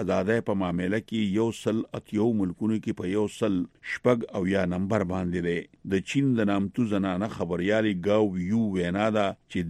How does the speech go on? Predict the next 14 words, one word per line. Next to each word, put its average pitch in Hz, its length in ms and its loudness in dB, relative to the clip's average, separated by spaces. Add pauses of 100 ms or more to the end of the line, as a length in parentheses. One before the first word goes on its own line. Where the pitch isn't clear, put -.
دې 110 580 4
خپل 139 260 6 (200)
اقبالي 95 500 2
بیان 107 260 2
د 95 180 -2
دې 98 280 0
زوی 110 260 2
ته 104 180 0
د 92 140 -6
سنګینو 101 500 0
دړکو 92 460 0
ورکولو 92 480 -4
نه 82 120 -10
پس 117 220 -4